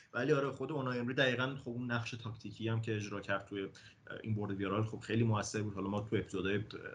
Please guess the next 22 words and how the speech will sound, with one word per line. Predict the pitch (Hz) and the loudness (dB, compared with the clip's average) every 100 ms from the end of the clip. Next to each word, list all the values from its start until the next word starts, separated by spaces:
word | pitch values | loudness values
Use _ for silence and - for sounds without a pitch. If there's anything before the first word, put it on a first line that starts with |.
| - - | -14 -2
قبلترمون، | 92 90 - 95 101 104 98 - | 2 2 2 0 2 -2 -4 -4
نمی‌دونم | 98 104 104 | -2 0 2
الان | 98 98 | 0 -2
کدوم | 110 110 | 2 8
اپیزود | 110 113 110 | 8 6 2
دقیقاً، | 107 107 107 | 2 2 2
ولی | 101 | 0
خیلی | 107 110 113 107 - - - | 0 4 6 4 2 -8 -2
مفصل‌تر | 110 107 98 - 90 90 95 | 2 4 4 4 2 4 4
دربارهٔ | 104 92 95 | 4 2 0
سبک | 95 107 107 113 | -2 -2 0 0
بازی | 101 95 | 0 0
اونای | 104 98 92 | -2 -2 -2
امری | 87 95 | -2 -2
و | 101 95 | 0 0
ویارالش | 87 95 90 92 101 | 2 2 4 2 2
حرف | 101 - | 2 2
زده | - 90 104 | 0 -2 0
بودیم | 127 127 131 - - - - 104 | 2 4 2 0 -8 -20 -4 4
و، | |
اه، | 104 101 98 98 - 95 - - - 90 | 8 8 6 2 -6 -6 -6 -8 -10 -4
دقیقاً | 92 92 101 | -2 -2 -2